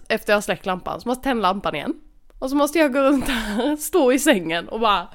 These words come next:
smälla varenda jävla mygga som jag har i taket.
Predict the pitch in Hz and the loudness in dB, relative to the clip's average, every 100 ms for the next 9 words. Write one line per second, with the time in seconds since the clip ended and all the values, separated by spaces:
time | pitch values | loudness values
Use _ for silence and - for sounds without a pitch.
0 | - - - - 381 381 349 226 214 240 | -20 -16 -4 2 4 4 6 8 8 6
1 | 247 233 233 254 247 247 214 220 233 196 | 4 4 4 6 6 6 4 0 0 2
2 | 196 208 208 175 156 185 190 131 135 - | 0 0 0 0 0 0 -2 -2 -8 -10